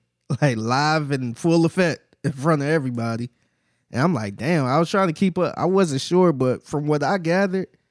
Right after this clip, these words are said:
I think it was started by some little rumor from a fan, a fan, um,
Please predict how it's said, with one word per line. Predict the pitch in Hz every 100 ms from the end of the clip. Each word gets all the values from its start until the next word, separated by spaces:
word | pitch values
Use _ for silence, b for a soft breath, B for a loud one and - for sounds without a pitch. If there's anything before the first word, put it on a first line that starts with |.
| _ _ _ _ _
I | 147 165
think | 220 277 220
it | 196
was | 170 -
started | - - 165 220 170
by | 151 147
some | - 196 208
little | 185 190 139
rumor | 117 175 240 147 113 120 _ _ _ -
from | - 170 151
a | 127 -
fan, | - 160 220 208 156 120 -
a | 60 123
fan, | - 170 220 214 143 -
um, | 139 135 127 127 110 67